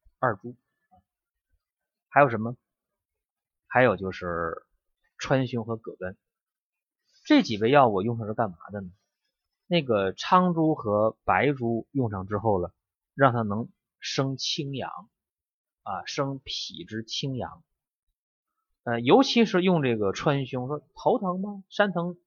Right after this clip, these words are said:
一迷糊啊。川芎是头痛必用的引经药，而且葛根呢，也能把这个阳气向上升，啊，能够扩张脑部血管，增加脑血流量。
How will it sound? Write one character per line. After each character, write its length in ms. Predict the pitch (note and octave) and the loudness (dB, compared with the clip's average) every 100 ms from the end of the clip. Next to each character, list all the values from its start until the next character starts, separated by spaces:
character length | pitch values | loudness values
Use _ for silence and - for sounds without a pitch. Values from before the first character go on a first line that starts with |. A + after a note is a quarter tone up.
| _ _ _ _ _ | _ _ _ _ _
一 140 | F#3 | -2
迷 180 | D#3 C#3+ | 0 -4
糊 160 | D#3+ | -6
啊。 120 | E3+ D#3+ _ _ _ _ _ | -8 -8 _ _ _ _ _
川 340 | - G#3 G3+ | 0 2 2
芎 200 | F#3 F3 | 0 -2
是 160 | D#3+ C3+ | -2 -4
头 380 | - - G#2 B2 | -8 -4 -2 -2
痛 360 | F3+ G3+ D3+ C#3 | -4 -8 -8 -6
必 220 | C4 A#3+ | -4 -2
用 280 | D#3+ D#3 B2 | -2 -2 -2
的 100 | F#2 | -6
引 160 | F2+ - | -12 -20
经 100 | _ | _
药， 240 | E3+ - - _ _ _ _ _ _ | _ -20 -20 _ _ _ _ _ _
而 160 | C3+ F3 | 2 4
且 160 | G3+ | 2
葛 240 | F#3 G2 E2+ | 0 -8 0
根 240 | A#2+ C#3+ | 2 2
呢， 180 | A#2+ F#2+ | 0 -2
也 140 | G2+ | -4
能 240 | F#2+ A#2 C3+ | -4 -4 -2
把 200 | G2+ D#2+ | -2 -2
这 180 | F2 F2+ | -8 -6
个 160 | F#2 | -8
阳 360 | - G#2 F2 C#3+ | -2 -2 -2 -6
气 320 | - E3+ - _ _ _ _ | -6 -10 -12 _ _ _ _
向 340 | - - D#3+ G#2+ | -12 -2 -2 0
上 260 | D3+ A2 | -6 -6
升， 300 | - G#2 G2+ - _ _ _ _ _ _ | -8 -8 -10 -14 _ _ _ _ _ _
啊， 160 | F#2+ F2+ _ _ - | -14 -14 _ _ -12
能 220 | G#2 A#2 | -8 -4
够 100 | A2+ | -4
扩 320 | A2 - A#2 | -2 0 0
张 340 | G#2 F#2+ G2 - _ _ _ | 2 -2 -4 -14 _ _ _
脑 200 | A2 F2 | -6 -6
部 140 | F2+ | -6
血 160 | F#2+ G2 | -8 -6
管， 260 | G2 E2+ - _ | -6 -8 -10 _
增 200 | - G#2+ | -8 -4
加 160 | G2 F#2+ | -2 -2
脑 180 | F#2 F#2 | -2 -8
血 160 | - - | -12 -20
流 80 | _ | _
量。 120 | F2+ | -20